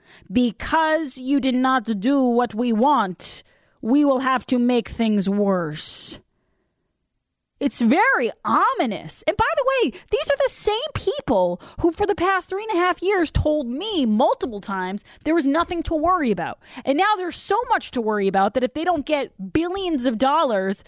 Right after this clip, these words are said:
they're gonna have to make things worse. And by the way, K J P, I challenge you for that.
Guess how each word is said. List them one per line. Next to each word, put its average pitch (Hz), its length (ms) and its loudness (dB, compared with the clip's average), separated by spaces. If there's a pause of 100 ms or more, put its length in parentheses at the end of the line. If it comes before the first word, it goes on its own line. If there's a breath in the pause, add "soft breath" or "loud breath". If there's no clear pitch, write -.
(200 soft breath)
they're 302 100 2
gonna 339 200 0
have 330 180 0
to - 80 -6
make 311 180 -2
things 277 160 -4
worse. 330 320 0
And 233 160 -4
by 320 140 2
the 311 80 -2
way, 262 180 0 (220)
K 285 160 -2
J 254 160 0
P, 262 300 -2 (280)
I 339 80 2
challenge 277 480 -2
you 151 100 -4
for 143 180 -10
that. 101 260 -12